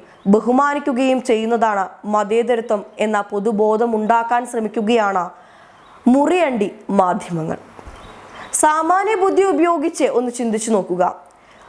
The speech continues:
ബാങ്ക് വിളി എല്ലാ ദിവസവും അഞ്ചു നേരമുണ്ട്. ക്ഷേത്ര ഘോഷയാത്ര വർഷത്തിൽ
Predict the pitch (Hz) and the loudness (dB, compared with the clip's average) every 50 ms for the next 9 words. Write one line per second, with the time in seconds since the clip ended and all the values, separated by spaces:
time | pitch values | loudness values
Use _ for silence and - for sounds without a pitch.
0 | - - - 226 277 320 349 359 381 392 440 453 453 440 427 370 330 311 320 320 | -8 0 2 4 6 6 4 4 2 2 2 2 4 4 4 4 2 2 2 2
1 | 349 277 302 311 277 285 285 302 294 269 262 254 247 240 240 247 233 214 302 277 | 2 0 -2 -2 -2 -2 0 0 0 0 2 2 0 0 0 0 0 0 0 2
2 | 240 214 214 208 196 180 170 170 170 - - - - - - - - - - - | 2 2 2 0 -2 -4 -8 -10 -10 -12 -14 -16 -20 -20 -20 -20 -20 -20 -20 -14
3 | - - - - 285 277 277 277 294 294 285 220 233 277 269 277 262 359 359 330 | -8 -2 2 2 2 2 2 2 0 0 2 2 2 2 2 2 2 2 2 2
4 | 277 254 254 - 240 214 202 208 226 226 226 277 247 - - 247 | 2 0 0 0 0 0 0 0 -2 -2 -4 -6 -10 -8 -8 -6